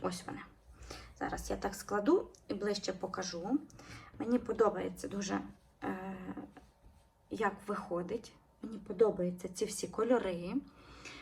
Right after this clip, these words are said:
Мені подобаються всі, е, ну,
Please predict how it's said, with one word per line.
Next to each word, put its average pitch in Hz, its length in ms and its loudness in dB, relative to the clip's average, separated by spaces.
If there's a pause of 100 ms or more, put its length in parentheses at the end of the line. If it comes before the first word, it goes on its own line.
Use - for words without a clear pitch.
(140)
Мені 226 220 4
подобаються 190 800 2
всі, 220 540 -2 (640)
е, - 420 0 (1200)
ну, 220 80 -4